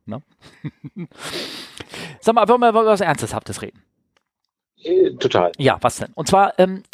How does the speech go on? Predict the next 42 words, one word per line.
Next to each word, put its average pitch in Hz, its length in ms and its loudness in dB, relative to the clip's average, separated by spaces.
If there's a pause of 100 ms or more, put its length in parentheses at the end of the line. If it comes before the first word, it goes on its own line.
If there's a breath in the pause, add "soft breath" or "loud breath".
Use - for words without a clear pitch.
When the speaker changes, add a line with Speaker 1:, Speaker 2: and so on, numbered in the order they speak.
Speaker 1:
ähm, 160 320 4
und - 80 -16
zwar 185 320 0
ist - 180 -8
es 156 80 -2
hier 208 100 2
eine 147 120 4
Frage. 208 560 -2
Mir 139 260 -2
wurden 160 220 -2
die 147 80 0
ja 139 120 2
schon 120 140 -2
letztes 165 300 0
Mal 196 100 0
zugeteilt, 190 460 0
aber 139 100 -2
die 143 100 -6
konnte - 240 -6
ich - 100 -8
ja 147 60 0
nicht 131 220 -8
beantworten. 139 480 -4
Und 147 100 -10
zwar, 151 260 0 (760 loud breath)
ähm, 151 400 4 (680)
können 190 160 0
wir 220 60 4
den 170 120 4
Leuten 175 200 2
irgendwas 165 240 -4
erzählen 165 380 2
über 151 600 4
hier 156 320 2
Corona-Impfstoff, 165 800 0
Transportor-, 160 680 -4
Transporte, 156 640 0
Logistik? 156 840 0
Ich, 131 140 -12
da 127 160 0
wird 156 140 0
ja 160 100 4